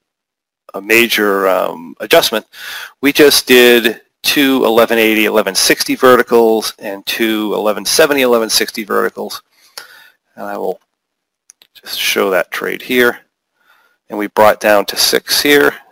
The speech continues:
and minus four here. Again, we don't usually shift our delta. We just brought it in underneath our, our maximum. And that gave us a position that looked like that. And then, of course, to,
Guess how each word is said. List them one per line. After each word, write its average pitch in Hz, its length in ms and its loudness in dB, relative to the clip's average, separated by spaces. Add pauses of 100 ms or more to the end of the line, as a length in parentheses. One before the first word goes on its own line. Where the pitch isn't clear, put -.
(120)
and 101 160 -6
minus 98 320 0
four 104 300 -6
here. 120 380 2 (1040)
Again, 113 300 0
we 104 100 0
don't 107 200 2
usually 110 300 2
shift 101 300 0
our 101 100 6
delta. 107 400 4
We 101 100 -2
just 92 220 -4
brought 107 200 6
it 98 160 2
in 104 280 -2
underneath 104 720 0
our, 95 400 4
our 92 240 0
maximum. 101 560 -2 (1400)
And 104 100 -8
that 95 140 0
gave 104 200 2
us 92 140 -4
a - 40 -16
position 104 420 -2
that 107 120 -8
looked 101 160 -8
like 95 200 -2
that. 143 280 2 (1400)
And 107 140 -14
then, 104 100 -4
of 104 160 -4
course, - 380 -4
to, - 180 -8